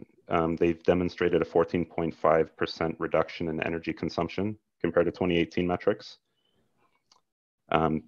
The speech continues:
town solar rooftop systems generated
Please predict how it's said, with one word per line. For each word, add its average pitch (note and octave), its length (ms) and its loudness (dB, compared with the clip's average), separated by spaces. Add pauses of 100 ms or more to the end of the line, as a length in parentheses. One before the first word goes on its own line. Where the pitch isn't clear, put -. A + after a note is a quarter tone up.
(760)
town G#2 260 6
solar F#2+ 280 6
rooftop F#2 440 2
systems - 760 0 (1300)
generated E2 720 4